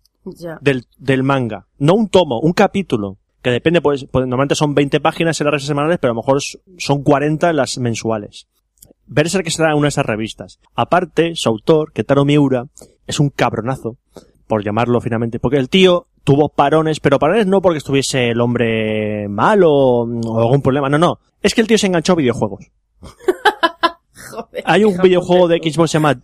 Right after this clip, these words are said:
Speaker 2: Idol Master, en el que tú llevas a una cantante idol, una cantante jovencita japonesa, y el tío se enganchó tanto que, ah, dejó de dibujar. Pero, tío, que has dejado el manga, que, ah, que paso.
Speaker 1: ¿Y la profesionalidad?
Speaker 2: ¿Qué paso?
Speaker 1: ¿Dónde está?
Speaker 2: Eh, así es, así es.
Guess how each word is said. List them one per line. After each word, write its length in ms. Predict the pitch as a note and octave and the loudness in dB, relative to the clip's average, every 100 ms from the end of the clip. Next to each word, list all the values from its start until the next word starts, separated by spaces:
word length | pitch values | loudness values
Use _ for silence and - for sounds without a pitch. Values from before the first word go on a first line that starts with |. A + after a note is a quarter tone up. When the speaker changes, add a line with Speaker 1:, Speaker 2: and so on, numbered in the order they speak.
| - | 0
Speaker 2:
Idol 320 | E3+ D#3+ D3 | 2 4 2
Master, 420 | C#3+ E3+ - D#3 | 0 -2 0 0
en 160 | D3+ A#2+ | 0 -2
el 60 | A#2+ | -2
que 100 | B2+ | 0
tú 200 | D#3 D#3 | 2 2
llevas 320 | D3 C#3 - | 2 -2 0
a 80 | B2+ | -2
una 200 | C3+ C#3+ | 0 0
cantante 960 | B2 A#2+ C3+ C#3 C3 B2 A#2 A2+ A2 A#2 | -2 0 -2 0 -2 -2 -4 -8 -12 -6
idol, 400 | D3 C3+ B2 C#3 | -4 0 -2 -2
una 100 | C3 | -6
cantante 260 | B2+ B2 B2 | -4 -2 -2
jovencita 420 | - A#2+ A2+ C3 | -2 -4 -2 -4
japonesa, 440 | B2+ A#2 C3+ D3 C#3+ - _ - | -4 -2 -2 -2 -6 -10 _ 0
y 80 | C3+ | 2
el 60 | |
tío 100 | F#3+ | 2
se 100 | G#3 | 2
enganchó 400 | A3 G3 E3+ F3 | 0 0 0 0
tanto 440 | E3+ F#3+ D#3+ C#3 G3 _ _ _ _ | 2 0 0 -4 -4 _ _ _ _
que, 140 | E3 E4+ | -8 -4
ah, 160 | - - | -6 -2
dejó 220 | C#3+ C3+ | -4 0
de 60 | C3 | 0
dibujar. 460 | A#2 G#2+ - - _ _ _ _ | 0 -2 -4 -6 _ _ _ _
Pero, 280 | - G2 G2 | -12 -10 -10
tío, 280 | - A2 F#3 | -6 -2 -2
que 80 | G3 | -2
has 80 | G#2+ | -4
dejado 260 | A#2+ C#3+ D3 | -2 0 0
el 80 | |
manga, 240 | D3+ D3+ D3 | 0 -2 -2
que, 320 | C3+ B2 D#3+ | -4 -2 -4
ah, 220 | D#3+ - _ | -6 -10 _
que 200 | - A#2+ A#2+ | -6 -4 -2
paso. 240 | C3 - | -4 -4
Speaker 1:
¿Y 80 | G3 | -4
la 140 | F#3 F3+ | -4 -4
profesionalidad? 840 | B3+ G#3+ A3+ G3+ F3 E3 D#3+ G3+ A4 | -4 -4 -4 -2 -2 -2 0 0 2
Speaker 2:
¿Qué 160 | C3 | -2
paso? 200 | F3+ G3+ | 0 0
Speaker 1:
¿Dónde 120 | F3+ E3 | 0 -2
está? 260 | - G#3+ C#5+ F4 - | 0 0 0 -6 -6
Speaker 2:
Eh, 120 | B3+ E3 | 0 2
así 400 | D#3 - E3 C#3 | 2 2 2 2
es, 180 | A2+ A#2 | 0 -2
así 280 | C#3 E3+ C#3 | -2 0 0
es. 180 | A2+ | 0